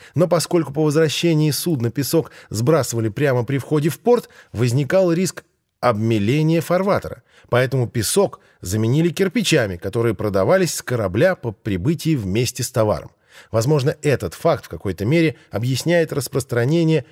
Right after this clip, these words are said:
в Балтийском бассейне строительных тенденций и архитектурного стиля,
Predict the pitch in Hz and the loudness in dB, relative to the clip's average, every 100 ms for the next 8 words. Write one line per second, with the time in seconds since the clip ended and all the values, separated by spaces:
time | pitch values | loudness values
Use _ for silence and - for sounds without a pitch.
0 | _ 98 127 143 135 139 113 - 87 95 | _ -2 0 0 -2 -4 -4 -4 -2 -2
1 | - 180 175 160 - _ - - 135 190 | 0 2 2 0 -4 _ -8 0 2 2
2 | 160 160 - 127 113 110 180 160 160 156 | 0 0 0 -2 0 2 0 0 -2 -4
3 | - 147 135 127 117 - 135 117 98 92 | -2 -2 -2 -6 -10 -6 -4 -2 -2 -4
4 | - 170 165 139 | -4 0 2 0